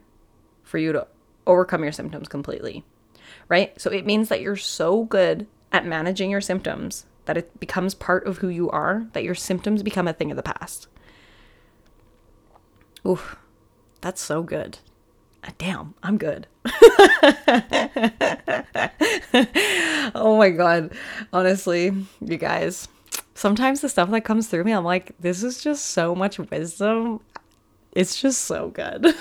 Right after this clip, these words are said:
<laughs> Okay, so, right, like I mentioned, overcoming my symptoms was never the goal. Management was. But now that I'm here, I genuinely see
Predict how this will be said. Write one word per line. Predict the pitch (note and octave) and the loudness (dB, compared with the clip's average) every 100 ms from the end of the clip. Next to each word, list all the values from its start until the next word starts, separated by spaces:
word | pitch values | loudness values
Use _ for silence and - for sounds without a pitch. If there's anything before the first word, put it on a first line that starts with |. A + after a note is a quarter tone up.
| - | 8
<laughs> | G#4+ D#4 B3+ - A3 G#3+ A3+ C4+ - - A3+ D#4+ - - - - - - - - | 10 8 4 2 0 2 0 -2 -4 0 0 -2 -8 -10 -12 -12 -14 -16 -4 2
Okay, | G#3+ G#3 G3 F#3+ - | 4 6 4 4 0
so, | - A3 F#3+ E3 A#3 - - - - _ _ _ _ - | 4 6 6 4 -4 -12 -16 -18 -20 _ _ _ _ -2
right, | G#3 F#3 | 8 8
like | F#3+ G3+ | 8 2
I | |
mentioned, | F3 F#3+ F#3+ E3 - _ _ - | 0 0 -2 -6 -10 _ _ 0
overcoming | F#3+ F#3+ F#3+ F#3 | 2 4 4 4
my | F3+ | 2
symptoms | F3+ E3+ F3+ F3+ | 0 -2 -2 -2
was | F3+ E3 | -2 -2
never | E3 E3 | -2 -2
the | E3 | -2
goal. | D#3+ D#3+ - | -2 -2 -4
Management | D#3 D#3+ F3 E3 D#3 E3+ | -6 -6 -6 -6 -8 -4
was. | D3+ G#2+ F3 - | -6 -6 -12 -10
But | - | -6
now | D#3+ D#3 | -4 -4
that | E3+ F3 | -2 -2
I'm | E3 | -4
here, | D#3 D#3 F3 G3+ | -6 -2 -2 0
I | D#3+ | -4
genuinely | E3 - D3 D3+ E3+ F3 F3 E3 D#3+ | -6 -6 -6 -4 -4 -4 -4 -6 -8
see | - - - D3 D#3+ F3 A3 | -10 -10 -8 -6 -6 -4 -6